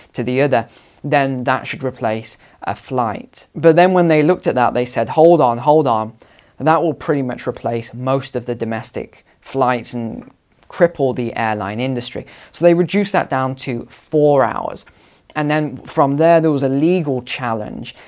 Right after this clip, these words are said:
and they reduced that down. So they had a compromise. And this is where it gets very interesting as well.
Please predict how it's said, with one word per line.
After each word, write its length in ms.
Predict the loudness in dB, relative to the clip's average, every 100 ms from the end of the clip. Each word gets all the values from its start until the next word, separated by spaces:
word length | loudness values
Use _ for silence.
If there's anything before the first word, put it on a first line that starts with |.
| -10
and 180 | -4 -2
they 140 | 0 -2
reduced 440 | -4 -2 -4 -2
that 220 | -4 -2
down. 300 | -2 -2 -2
So 80 | -4
they 80 | -6
had 160 | -4 -4
a 60 |
compromise. 840 | -2 0 0 0 -4 -4 -6 -10 -8
And 140 | -4
this 140 | -4 0
is 80 |
where 120 | 0 0
it 40 |
gets 200 | 0 -4
very 500 | -4 0 0 0 -4
interesting 580 | -6 -8 -12 -12 -16 -16
as 100 | -10
well. 300 | -8 -8